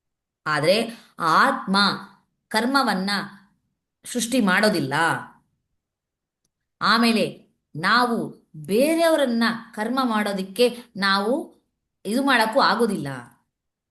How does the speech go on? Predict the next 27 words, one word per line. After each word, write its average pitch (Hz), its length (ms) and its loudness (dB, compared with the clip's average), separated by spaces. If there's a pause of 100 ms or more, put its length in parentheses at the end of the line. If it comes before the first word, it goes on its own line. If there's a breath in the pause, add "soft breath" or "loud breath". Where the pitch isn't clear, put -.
(580)
We 190 80 -12
cannot 247 420 -2
make 240 260 -4
others 214 520 0
do 220 120 -2 (220)
some 151 260 -14
karma. 127 280 -6 (1900)
ಇದೆಷ್ಟು 180 320 -4
ಪ್ರೊಫೌಂಡ್ 214 460 -2
ಆದ 196 120 2
ವಿಷಯ. 170 360 -4 (720)
ನಾವು 180 140 -4
ಬೇರೆಯವ್ರ, 202 380 0 (120)
ಬೇರೆಯವ್ರನ್ನ, 196 460 0 (420 loud breath)
ನಾ-, 185 340 0
ಬೇರೆಯವ್ರ 240 340 2
ಕೈಲಿ 226 200 0
ನಮ್-, 208 240 -2 (220 loud breath)
ನಾವು 214 140 0
ಕೆಲಸ 220 260 0
ಮಾಡ್ಸಕ್ಕಾಗಲ್ಲ. 208 580 0 (280 loud breath)
ನಮ್ಮ 285 280 2
ಕೆಲಸವನ್ನೇ 285 420 2
ನಾವು 240 180 2
ಮಾಡೋದಕ್ಕಾಗೋದಿಲ್ಲ 175 800 -4
ಅನ್ನೋವಾಗ 147 400 -6
ಬೇರೆಯವ್ರನ್ನ, 262 440 6